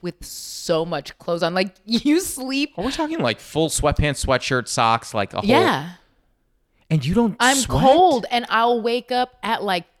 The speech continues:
Speaker 1: three o'clock. I'll wake up and take off, like,
Speaker 2: A
Speaker 1: a
Speaker 2: layer.
Speaker 1: hoodie.
Speaker 2: Yeah.
Speaker 1: Yep.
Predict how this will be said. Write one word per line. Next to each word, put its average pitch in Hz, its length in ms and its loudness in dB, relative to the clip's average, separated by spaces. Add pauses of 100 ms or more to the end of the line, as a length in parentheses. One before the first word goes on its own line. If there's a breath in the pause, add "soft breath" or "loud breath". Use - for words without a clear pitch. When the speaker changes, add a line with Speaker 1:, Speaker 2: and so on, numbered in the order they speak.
(120)
Speaker 1:
three 202 360 -2
o'clock. 208 600 2
I'll 185 180 2
wake 165 260 2
up 156 200 -2
and 170 180 -4
take 175 280 -4
off, 160 280 -4
like, 156 300 -4 (600)
Speaker 2:
A - 60 0
Speaker 1:
a 165 120 4
Speaker 2:
layer. - 80 -2
Speaker 1:
hoodie. 143 480 0
Speaker 2:
Yeah. 127 240 2
Speaker 1:
Yep. 190 140 2